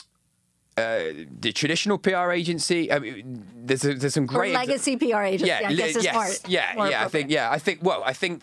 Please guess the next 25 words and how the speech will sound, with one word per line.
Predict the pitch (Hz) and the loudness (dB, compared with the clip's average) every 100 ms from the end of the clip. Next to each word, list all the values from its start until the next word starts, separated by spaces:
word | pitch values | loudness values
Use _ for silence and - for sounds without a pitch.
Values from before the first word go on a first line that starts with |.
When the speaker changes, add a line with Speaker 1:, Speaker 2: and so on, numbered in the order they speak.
| - | -4
Speaker 1:
they, | 156 147 147 143 143 | 0 0 0 -2 0
um, | 139 135 139 135 - - - | 0 2 0 -4 -12 -6 -4
th-, | - _ | -4 _
w-, | 165 - | -6 -4
there | 170 180 | -2 0
is | 208 226 | 0 2
always | 214 151 | 0 0
g-, | 185 | -2
there | 147 147 | 0 2
is | |
always | 185 180 | 0 0
gonna | 156 | 0
be | 135 | 0
a | 123 | 0
need | 131 143 147 | 2 2 0
for, | - 135 131 123 120 120 | -2 0 2 2 2 0
um, | 117 113 113 110 110 107 98 | 0 0 0 0 -2 -2 -2
well, | 143 | -4
it | |
depends, | - 185 131 | 0 -2 -2
it | - - | -6 -8
depends | - 135 | -4 -2
how | 98 | -2
you | 90 | -4
define | 90 98 92 | -4 -4 -4